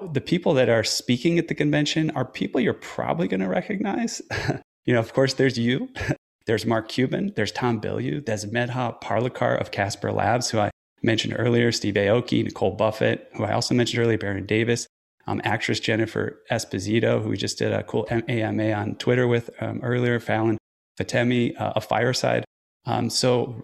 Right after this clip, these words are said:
lots of great personalities, lots of great companies, Animoca Brands, Waxman P R,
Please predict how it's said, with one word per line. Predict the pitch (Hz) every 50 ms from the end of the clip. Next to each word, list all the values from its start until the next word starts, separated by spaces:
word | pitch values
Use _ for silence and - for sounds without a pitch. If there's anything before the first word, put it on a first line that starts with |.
| - -
lots | 120 123 135 -
of | 135
great | 135 123 110 -
personalities, | - 117 - - 113 120 135 135 131 127 120 120
lots | 117 110 107 -
of | -
great | - 107 - - - - -
companies, | - - 151 147 - - 143 135 123 117
Animoca | 104 107 107 107 104 104 - - 104
Brands, | - 123 123 123 123 123 117 113
Waxman | - 98 101 104 107 104 - - 107 104 98 98
P | - - 101
R, | 104 110 113 117 117